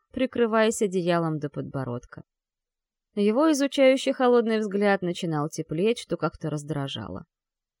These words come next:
А ведь этот старикан сначала собирался жениться на моей пра-пра-пра, сколько ж там, пра-бабушке, а потом чуть не затащил под венец мою маму. Вечный бессмертный жених, помешанный на Воронцовых.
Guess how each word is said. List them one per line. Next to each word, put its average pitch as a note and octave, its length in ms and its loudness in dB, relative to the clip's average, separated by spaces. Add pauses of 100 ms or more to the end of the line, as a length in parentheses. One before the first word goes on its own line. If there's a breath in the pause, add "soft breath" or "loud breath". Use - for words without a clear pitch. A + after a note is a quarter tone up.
(320)
А G#3 100 -2
ведь E3 220 0
этот F4 180 -2
старикан C#4+ 480 0
сначала A#3 400 0
собирался A#3 560 0
жениться G#3 460 -2
на G#3 80 2
моей F#3 320 0
пра-пра-пра, F3 840 -2
сколько - 300 -8
ж - 60 -16
там, C#3 180 -6
пра-бабушке, D#3+ 840 -4 (340)
а C#4+ 80 0
потом D4 320 0
чуть E4 180 -2
не C4+ 100 2
затащил B3 460 2
под A3+ 140 -2
венец B3 340 -2
мою F4+ 220 0
маму. F#4 380 2 (400)
Вечный B3 440 2
бессмертный A3+ 580 0
жених, A3 460 2
помешанный F3 540 2
на F3 160 2
Воронцовых. E3+ 720 -2